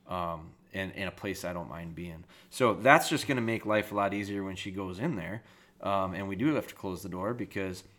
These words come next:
she won't fight to get out. Uh, she won't be so worried about figuring out how to get out of there. She'll just settle in, likely fall asleep, similar to how she's doing right now on her, on her bed, um, that little place cot that we have for her. So,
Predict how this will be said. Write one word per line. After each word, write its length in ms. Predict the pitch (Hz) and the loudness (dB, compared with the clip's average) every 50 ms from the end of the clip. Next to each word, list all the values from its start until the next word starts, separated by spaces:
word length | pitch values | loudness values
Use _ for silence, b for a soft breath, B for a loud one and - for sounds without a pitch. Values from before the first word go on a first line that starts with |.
| b _ _ | b _ _
she 260 | - - - - 117 | -10 -8 -6 -4 -2
won't 400 | 113 104 107 110 113 110 - - | -2 -2 0 0 -2 -2 -4 -8
fight 520 | - - - - - 131 127 104 104 - - - - | -18 -20 -6 2 4 4 4 4 2 -2 -6 -10 -12
to 80 | - 110 | -10 -8
get 220 | 90 98 98 98 | -6 -4 -2 0
out. 400 | 113 127 117 95 98 113 113 - B B B B B B B | 2 4 4 4 4 2 -2 -6 B B B B B B B
Uh, 200 | - 90 90 92 | -8 -6 -4 -4
she 160 | 95 - - 110 | -4 -4 -4 -4
won't 160 | 113 101 - | -4 -4 -6
be 60 | 107 | -6
so 180 | - - 110 98 | -6 -4 -4 -4
worried 380 | 92 95 107 117 127 127 110 | -2 -2 -2 0 2 0 0
about 180 | 92 92 - - | 0 -2 -4 -4
figuring 300 | - - 104 95 98 98 | -4 -4 -4 -4 -2 -2
out 100 | 95 95 | -2 -2
how 100 | 98 98 | -2 -4
to 60 | 92 | -4
get 140 | 87 92 95 | -4 -4 -2
out 100 | 104 117 | 0 0
of 80 | 120 | 0
there. 100 | 104 95 | 0 -2
She'll 200 | 92 - - 104 | -4 -6 -8 -10
just 200 | 101 101 - - | -10 -10 -10 -8
settle 280 | - 101 92 85 87 90 | -6 -4 -4 -4 -6 -6
in, 240 | 113 117 95 87 - B B B B B _ - | -6 -6 -6 -8 -10 B B B B B _ -14
likely 460 | - 82 92 95 101 107 104 - - 101 | -10 -6 -4 -2 -2 -2 -4 -4 -8 -6
fall 240 | - - 95 95 | -2 0 2 2
asleep, 360 | 92 - - - 107 98 - - | 2 0 -2 -4 -4 -4 -6 -8
similar 320 | - - - 165 175 170 | -12 -8 -6 -4 -2 -2
to 80 | 151 139 | -2 -2
how 140 | 127 120 117 | -2 -2 -2
she's 180 | - - 107 | -4 -6 -8
doing 200 | 104 117 113 104 | -6 -6 -6 -4
right 200 | 104 101 104 - | -4 -4 -4 -4
now 220 | - 101 104 98 95 | -2 0 0 0 0
on 80 | 90 | -2
her, 120 | 87 87 82 - - _ - | -4 -6 -8 -12 -16 _ -8
on 140 | 85 87 87 | -8 -6 -6
her 100 | 82 73 71 - _ _ | -8 -10 -14 -18 _ _
bed, 320 | - 90 80 71 - - - B B B B B B _ - | -10 -10 -10 -10 -12 -16 -20 B B B B B B _ -8
um, 340 | 87 90 85 82 78 80 76 | -6 -4 -4 -4 -6 -8 -10
that 120 | 80 85 | -10 -10
little 160 | - 82 85 78 | -10 -10 -12 -10
place 280 | - - 90 87 - | -8 -8 -8 -8 -8
cot 300 | - - - 76 73 - | -8 -8 -8 -10 -10 -10
that 100 | - - | -14 -16
we 120 | - 85 87 | -14 -12 -10
have 180 | 80 76 76 | -10 -10 -12
for 220 | - - 73 71 76 | -12 -14 -14 -12 -12
her. 80 | 90 | -10
So, 280 | - - - 107 98 | -8 -4 -2 -2 -2